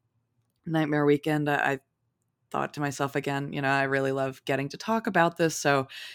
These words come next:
you know, what the heck, I'll try submitting for some more, uh, panels." And I was able to get to do a panel on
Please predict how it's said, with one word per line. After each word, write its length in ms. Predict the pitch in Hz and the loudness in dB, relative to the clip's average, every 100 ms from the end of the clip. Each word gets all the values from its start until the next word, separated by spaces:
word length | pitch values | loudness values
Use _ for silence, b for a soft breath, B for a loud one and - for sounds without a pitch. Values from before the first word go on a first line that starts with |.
| B | B
you 140 | 160 | 2
know, 100 | 151 | 4
what 160 | 143 139 | 4 2
the 60 | 143 | 0
heck, 280 | 170 185 | 0 2
I'll 100 | 156 143 | 2 2
try 240 | 143 139 | 4 4
submitting 580 | 135 - 147 139 131 131 | 2 -2 0 0 0 -4
for 180 | - 131 | -2 -4
some 200 | - 139 | -2 0
more, 520 | 170 160 143 139 131 B B B B - | 4 8 8 6 0 B B B B -2
uh, 240 | 139 131 135 | 2 2 2
panels." 400 | - 269 226 180 - | 2 4 4 4 4
And 380 | 156 151 147 147 - | 4 4 4 0 2
I 440 | 143 139 139 139 | 4 4 4 2
was 260 | 139 139 135 | 0 -2 -2
able 420 | 139 135 135 131 131 - | -2 0 0 0 -2 -4
to 420 | 131 131 131 131 - | 2 2 2 0 -2
get 180 | 139 - | -6 -6
to 100 | 127 | -4
do 380 | 135 131 135 - | 0 0 0 -2
a 80 | 143 | -6
panel 480 | 151 131 131 131 - | -2 0 0 0 0
on 580 | 135 131 131 131 127 | 0 2 0 0 -2